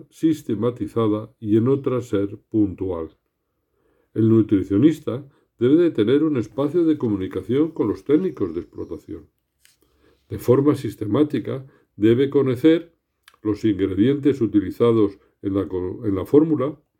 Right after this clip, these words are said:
el porcentaje de materias primas y límites de inclusión de las materias primas, las características nutricionales, los aditivos utilizados, codiostatos, ácidos, etcétera,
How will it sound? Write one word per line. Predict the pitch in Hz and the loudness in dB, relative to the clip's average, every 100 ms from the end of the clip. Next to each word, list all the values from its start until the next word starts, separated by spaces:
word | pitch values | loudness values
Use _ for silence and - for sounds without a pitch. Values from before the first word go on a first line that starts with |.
| _ _ - | _ _ -6
el | 107 | -4
porcentaje | 107 104 - 95 95 101 101 | 0 -2 -2 -4 -2 0 0
de | |
materias | 90 82 90 87 - | -2 -4 -4 -6 -4
primas | 104 104 98 85 _ _ _ | 0 0 0 -6 _ _ _
y | 110 | -6
límites | 107 117 110 101 104 87 | 0 2 2 2 2 2
de | |
inclusión | 92 - 90 - 113 101 101 | -2 -4 -12 -6 -2 -2 -2
de | 90 | -6
las | 92 | -8
materias | 85 87 85 - | -8 -10 -10 -12
primas, | - 151 156 131 131 - _ _ _ | -2 0 0 -2 -6 -14 _ _ _
las | 107 98 | -4 -4
características | - 107 98 107 107 104 104 101 - | -2 -2 -2 0 0 -2 -4 -4 -4
nutricionales, | 92 92 80 92 107 151 135 135 - _ _ _ - | -8 -8 -10 -6 0 2 2 -2 -6 _ _ _ -2
los | 110 101 | 0 2
aditivos | 104 95 92 120 117 104 | 0 0 -2 0 0 0
utilizados, | 101 101 87 - 135 151 151 151 | -2 -2 -8 -4 0 2 2 -2
codiostatos, | - 85 80 - _ 131 147 143 151 151 147 - 123 | -10 -10 -10 -12 _ -2 -2 -2 -2 -2 -4 -14 -6
ácidos, | 110 101 104 95 92 92 _ _ - | -4 -2 -2 -2 -4 -12 _ _ -18
etcétera, | - 151 151 123 123 151 | -2 -2 0 -4 -6 -8